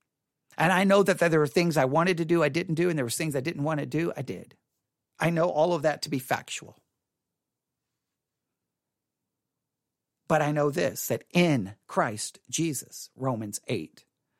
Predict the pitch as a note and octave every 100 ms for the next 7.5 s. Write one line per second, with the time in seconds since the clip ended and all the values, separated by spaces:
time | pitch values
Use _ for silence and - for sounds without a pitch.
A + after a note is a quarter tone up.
0 | _ - C3 C3+ A2 D3+ D#3+ D3+ - D3+
1 | C#3 D3 D3+ C#3 C3 - _ _ _ _
2 | _ B2+ D#3 C3 F#2 - - _ _ _
3 | _ - D#3 C3+ A#2 A#2+ F#2+ A2 F3+ F3+
4 | - A2+ A#2+ _ _ _ _ _ _ _
5 | _ - B2+ D#3 C#3 - B2+ A#2 - D#3
6 | E3 D#3 C#3 - A#2 A2 - - F#3 C#3
7 | A2 - D#3 C#3